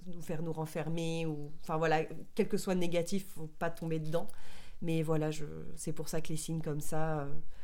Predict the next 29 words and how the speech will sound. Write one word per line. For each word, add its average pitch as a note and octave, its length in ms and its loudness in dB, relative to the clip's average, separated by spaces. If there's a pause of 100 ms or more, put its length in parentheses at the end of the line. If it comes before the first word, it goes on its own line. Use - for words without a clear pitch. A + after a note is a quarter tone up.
(240)
même E3 140 2
si F#3+ 140 -2
c'est - 140 2
parfois E3 420 4
plus F3 200 2
inconscient, E3 880 0
enfin, D#3 240 -2 (380)
plus, G#3 120 0 (220)
plus - 140 0
collectif G#3+ 600 4
que - 80 0
personnel, G3 520 2
ou F#3 40 6
même F#3 180 4
parfois F3 260 0
c'est F3 120 -4
carrément D#3+ 340 2
personnel, D#3 520 0
enfin, D#3 260 0
je D#3+ 60 -6
trouve - 280 -6
que - 100 -16
c'est, - 220 -8 (960)
enfin, E3 140 2
c'est E3 140 -2
des D#3+ 120 4
jolies E3 320 2
choses. E3+ 360 0 (500)
Euh, D#3+ 540 2